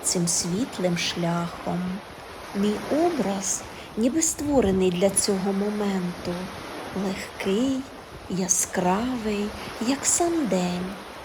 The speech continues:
що розцвітає перед нами. Він ідеально поєднується з кольорами моря, неба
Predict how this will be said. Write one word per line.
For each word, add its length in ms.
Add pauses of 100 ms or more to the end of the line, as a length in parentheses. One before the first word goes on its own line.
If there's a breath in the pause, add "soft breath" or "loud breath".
(120)
що 200
розцвітає 800 (100)
перед 300
нами. 580 (680)
Він 180
ідеально 540 (100)
поєднується 760
з 100
кольорами 760 (540)
моря, 680 (540)
неба 720